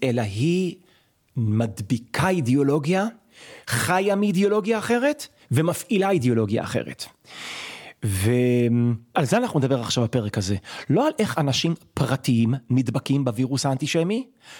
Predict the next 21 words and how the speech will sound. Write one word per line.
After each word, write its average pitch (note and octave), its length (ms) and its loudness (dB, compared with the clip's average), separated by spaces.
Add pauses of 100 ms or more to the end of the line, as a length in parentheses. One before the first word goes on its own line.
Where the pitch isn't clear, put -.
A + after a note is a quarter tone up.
(120)
פה D#3+ 120 -2
אפשר D3 180 -2
לדבר B2 240 -2
על A2 60 -4
טיק A#3 240 -4
טוק D#3+ 360 0
ועל A#2 140 -4
אינסטגרם C#3 600 -2
ועל A#2 180 -2
רשתות C3+ 160 -4
חברה, C3 260 -4
איך F#3 180 -2
אנשים E3 320 -2
פרטיים D3+ 500 0
נדבקים B2+ 400 0
בווירוס A#2+ 380 -2
האנטישמי, C3+ 540 -2 (380)
אלא B2 120 2
איך E3 220 -2
אידיאולוגיות G#2+ 1080 -2 (480)
נדבקות B2+ 680 0